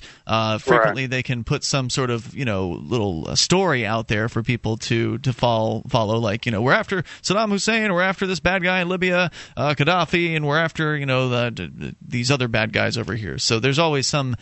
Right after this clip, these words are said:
Speaker 1: excuse, uh, for it. There's always some enemy, but really the reason is to, you know, re-, it, basically to reward the friends of the politicians. That's essentially
Speaker 2: Okay.
Speaker 1: what it is.
Speaker 2: Well, well, I asked that sort of sarcastically because,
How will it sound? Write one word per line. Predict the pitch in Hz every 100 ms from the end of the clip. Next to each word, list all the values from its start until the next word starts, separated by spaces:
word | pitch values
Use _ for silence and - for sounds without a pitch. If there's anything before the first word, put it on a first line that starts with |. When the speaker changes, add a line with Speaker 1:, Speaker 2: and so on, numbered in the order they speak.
| -
Speaker 1:
excuse, | - - - 302 104 - - - - -
uh, | 101 90
for | 101 120 98
it. | 104
There's | 117 117
always | 123 117
some | - 135 120
enemy, | 180 185 120 107 135 - - -
but | 123 117
really | 123 139 127
the | 117 113
reason | 110 113 110 110
is | 82 107 113 -
to, | 110 104 101 95 -
you | 78 113
know, | 69 - -
re-, | 113 123 - - - -
it, | 117
basically | 143 143 127 120
to | 113
reward | 113 113 120 113
the | 110
friends | - 113 110
of | 104
the | 110
politicians. | 104 98 117 117 98 90 - - - _ _ _ _ _ _ -
That's | 98 -
essentially | - 98 208 208
Speaker 2:
Okay. | 117 110 -
Speaker 1:
what | 82
it | 143
is. | 147
Speaker 2:
Well, | 160 127 _ 151
well, | 165
I | 180 180
asked | 208 240 - 190
that | - - -
sort | 143
of | 131 127 _ -
sarcastically | 135 - 143 143 _ - 113 110 _
because, | - 143 123